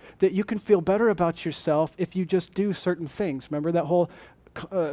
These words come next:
uh, conversation about circumcision? If you just do something, you'll,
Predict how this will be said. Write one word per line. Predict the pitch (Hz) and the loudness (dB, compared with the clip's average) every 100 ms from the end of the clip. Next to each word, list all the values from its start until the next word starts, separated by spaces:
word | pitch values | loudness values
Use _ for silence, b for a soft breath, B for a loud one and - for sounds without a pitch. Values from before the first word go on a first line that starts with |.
| 160 | -6
uh, | |
conversation | 160 175 175 180 175 175 | -4 -2 -2 -2 -2 0
about | 165 | 0
circumcision? | - 180 196 175 208 202 226 - _ _ _ - B B | 0 -2 -2 2 2 2 -6 -10 _ _ _ -20 B B
If | 180 | -4
you | 202 | -2
just | 214 233 170 | -2 -2 0
do | 262 | 0
something, | 285 - 151 135 139 139 139 _ _ b b b | 2 0 0 0 -4 -4 -10 _ _ b b b
you'll, | - 190 185 | -2 2 2